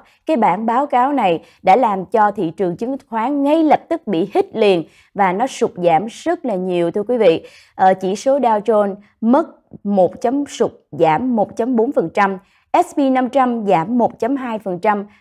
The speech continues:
còn Nasdaq thì giảm một chấm một phần trăm ở thời điểm chúng tôi đang thưa quý vị. Nhiều nhà đầu tư đang lo ngại là lạm phát cao thì nó sẽ dẫn đến điều gì? Nó sẽ dẫn đến ngân hàng trung ương sẽ cân nhắc cái việc là cắt giảm lãi suất.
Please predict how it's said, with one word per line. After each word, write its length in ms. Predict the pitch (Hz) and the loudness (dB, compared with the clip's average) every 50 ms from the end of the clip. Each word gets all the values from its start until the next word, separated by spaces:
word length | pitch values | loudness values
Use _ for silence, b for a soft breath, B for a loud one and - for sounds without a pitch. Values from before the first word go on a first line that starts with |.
| B _ | B _
còn 240 | 233 208 196 190 | 0 0 0 0
Nasdaq 560 | 214 254 294 - - 226 226 226 226 220 220 214 - | 0 0 -2 -2 -2 0 2 2 2 2 0 -2 -6
thì 120 | 208 185 160 156 | -6 -6 -4 -2
giảm 400 | 170 156 151 165 214 233 220 196 | -2 -2 -2 -2 -6 -8 -4 0
một 240 | 190 185 160 - - | 0 0 0 0 -4
chấm 220 | 220 214 247 269 | -6 -4 -2 -2
một 200 | 247 196 160 - | 0 0 -2 -2
phần 140 | - 180 175 | -4 -8 -8
trăm 300 | 175 - 208 202 190 185 - | -4 -2 -2 -2 -2 -4 -4
ở 120 | - 185 | -4 -4
thời 200 | 190 226 202 170 | -2 -2 -2 -2
điểm 240 | 165 160 156 160 196 | 0 0 -2 -2 -4
chúng 160 | 202 233 240 | -6 -8 -6
tôi 200 | 226 240 208 196 | -4 -2 -2 -2
đang 200 | 185 202 196 190 | -2 -4 -6 -6
thưa 260 | 190 202 208 190 185 185 190 | -8 -8 -6 -6 -6 -6 -6
quý 160 | 208 220 233 | -6 -6 -4
vị. 220 | 202 196 147 135 131 - b b b b b b b b _ | 0 0 0 0 -2 -6 b b b b b b b b _
Nhiều 260 | 226 226 226 220 220 | 0 2 2 2 2
nhà 240 | 220 220 220 208 202 | 0 0 0 0 2
đầu 200 | 202 208 208 208 | 2 2 2 2
tư 200 | 202 247 247 240 | 4 4 4 4
đang 200 | 226 240 233 233 | 2 0 -2 -2
lo 200 | 233 233 233 226 | -2 -2 -2 -2
ngại 320 | 220 214 190 170 165 165 180 | -2 -4 -4 -4 -2 -2 -2
là 140 | 180 175 | -2 -2
lạm 200 | 175 170 160 170 | -2 -2 -2 -4
phát 300 | 190 - 262 294 285 _ | -4 -4 -4 -6 -4 _
cao 300 | - 247 226 220 214 208 | -2 2 2 2 2 2
thì 120 | 202 - 196 | -2 -4 -4
nó 120 | 226 269 | -4 -4
sẽ 160 | 262 - 240 | -2 -2 -2
dẫn 280 | 240 214 214 180 202 240 | 0 2 2 2 2 2
đến 140 | 277 302 294 | 0 0 0
điều 140 | 269 240 214 | 0 0 0
gì? 320 | 202 214 202 185 b b b b b b | 0 0 0 0 b b b b b b
Nó 120 | - 240 247 | -2 -2 0
sẽ 180 | - 226 214 | 0 -2 -2
dẫn 320 | 208 202 254 160 185 233 220 | 0 2 0 0 0 0 -2
đến 320 | 214 214 226 254 294 294 | -2 0 0 -2 -2 0
ngân 200 | 262 220 208 196 | 0 -2 -2 -2
hàng 240 | 196 190 175 165 170 | -4 -4 -4 -4 -4
trung 180 | - 202 202 - | -4 -6 -6 -2
ương 300 | - 208 202 196 196 190 b b b b | -2 0 0 0 -2 -6 b b b b
sẽ 480 | - - - 214 180 170 170 175 208 262 262 - _ | -8 -2 2 4 4 4 4 4 2 0 -4 0 _
cân 240 | 277 262 240 233 240 | 4 4 4 2 0
nhắc 160 | 247 294 294 - | -4 -4 -4 -4
cái 100 | 302 247 | -4 -2
việc 360 | 208 208 180 170 160 - - | 0 0 0 0 -2 -4 -4
là 140 | 170 160 151 | -4 -4 -4
cắt 220 | - - 269 - - | -4 -4 -6 -6 -4
giảm 280 | 196 185 151 175 202 | -2 -2 -2 -2 -2
lãi 160 | 214 185 165 190 | -2 -2 -2 -2
suất. 220 | - 285 302 311 | -2 -2 -4 -4